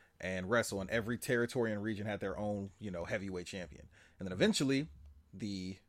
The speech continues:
National Wrestling Alliance decided we're gonna have one world champion that goes around to all the territories. So it was always kinda like the politics of who's gonna be the champion.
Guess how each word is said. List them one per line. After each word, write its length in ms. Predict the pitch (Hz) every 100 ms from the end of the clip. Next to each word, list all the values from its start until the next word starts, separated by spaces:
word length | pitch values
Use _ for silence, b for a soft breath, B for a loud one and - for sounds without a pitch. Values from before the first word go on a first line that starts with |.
| _ _ - -
National 360 | 113 120 123 107
Wrestling 360 | 113 - 110
Alliance 320 | 98 98 98
decided 400 | 104 - 98 98
we're 80 | 95
gonna 140 | 117 107
have 240 | 104 98
one 400 | 95 110 110 110 b b -
world 300 | 98 98 90
champion 400 | 131 117 110 95
that 80 | 90
goes 220 | 101 98
around 180 | 95 92
to 80 |
all 180 | 90 127
the 80 | 101
territories. 560 | - 62 - - - - b b b b
So 240 | - 131 113
it 40 |
was 100 | 110
always 240 | 135 139 -
kinda 160 | 127
like 100 | 113
the 80 | -
politics 560 | 135 117 107 117 98 98
of 140 | 92
who's 160 | 113 98
gonna 100 | 92
be 80 |
the 80 | 87
champion. 380 | 95 95 - -